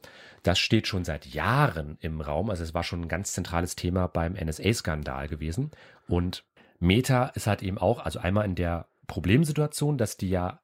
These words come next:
genauso Daten rausgeben müssen an die Geheimdienste. Also die sind gesetzlich dazu verpflichtet.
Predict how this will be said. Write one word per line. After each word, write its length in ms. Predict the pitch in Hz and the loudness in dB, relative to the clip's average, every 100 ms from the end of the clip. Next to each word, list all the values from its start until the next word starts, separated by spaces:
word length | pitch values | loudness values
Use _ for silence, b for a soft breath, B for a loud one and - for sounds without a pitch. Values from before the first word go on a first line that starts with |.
| _ | _
genauso 560 | - - 90 85 147 131 | -4 0 4 6 6 4
Daten 320 | 92 90 95 | 2 0 -4
rausgeben 720 | 85 92 104 - 92 82 85 | -2 -2 -2 -4 -2 -2 2
müssen 400 | 117 - - 98 | 2 2 -2 -2
an 180 | 82 82 | -2 -4
die 100 | 90 | -2
Geheimdienste. 640 | 90 85 85 90 107 120 | -2 -2 -2 -4 -4 -2
Also 100 | 95 | -2
die 120 | 82 | -2
sind 180 | 98 104 | -2 0
gesetzlich 580 | 90 82 107 - - 117 | 0 2 0 2 -2 -2
dazu 220 | 87 - | -2 -6
verpflichtet. 640 | 87 78 107 113 - 165 | -8 -2 0 2 2 0